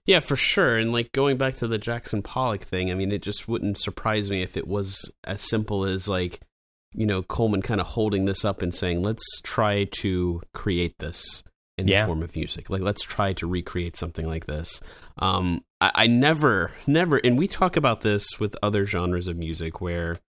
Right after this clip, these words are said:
Speaker 1: we talk about how things might sound amateurish or, like,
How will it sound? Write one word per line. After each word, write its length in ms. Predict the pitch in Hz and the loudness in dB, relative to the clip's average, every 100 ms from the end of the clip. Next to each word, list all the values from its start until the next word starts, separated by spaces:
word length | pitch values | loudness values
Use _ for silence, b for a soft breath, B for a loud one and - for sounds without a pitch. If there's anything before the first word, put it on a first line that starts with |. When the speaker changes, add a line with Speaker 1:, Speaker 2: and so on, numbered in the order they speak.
| _ - _ _ - | _ -20 _ _ -6
Speaker 1:
we 120 | 95 | -2
talk 260 | 90 104 95 | 2 0 0
about 280 | 92 92 - | 0 0 0
how 160 | 92 | -2
things 420 | 90 - 92 90 98 | -2 0 0 0 0
might 260 | 90 87 | 0 0
sound 640 | - - 92 90 90 87 - | -2 -2 0 0 0 -2 -2
amateurish 840 | 92 92 92 - 92 87 87 - - | -4 -2 -4 -4 -2 -2 -2 -4 -4
or, 400 | 95 85 85 85 | -4 -2 -2 -2
like, 400 | 82 80 87 - | -2 -2 -4 -6